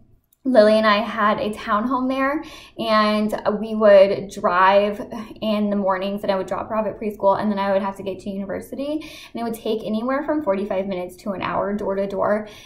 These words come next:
to get to my classes, just because of parking and dropping her off and driving and everything. So it was pretty chaotic.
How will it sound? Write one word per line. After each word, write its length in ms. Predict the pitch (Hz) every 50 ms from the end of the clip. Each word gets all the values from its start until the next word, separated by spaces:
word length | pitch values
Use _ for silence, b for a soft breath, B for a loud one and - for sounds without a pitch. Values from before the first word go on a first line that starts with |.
| B B
to 100 | - 269
get 100 | 226 226
to 80 | - -
my 120 | 214 190
classes, 600 | 190 - 175 170 180 208 - 220 247 262 254 247 -
just 200 | 208 202 208 -
because 240 | 214 214 220 214 -
of 120 | 202 196
parking 400 | - - 190 196 196 202 190 190
and 80 | 185 190
dropping 300 | 185 170 170 - 190 196
her 120 | 202 208 185
off 240 | 175 175 190 190 -
and 160 | 202 202 190
driving 380 | 185 185 175 180 175 196 202
and 100 | 214 220
everything. 480 | 233 226 240 254 269 294 285 294 285 294
So 120 | 285 233
it 40 | 202
was 140 | 202 202 -
pretty 280 | - - 294 254 247 240
chaotic. 560 | - 220 196 185 - - - 107 - -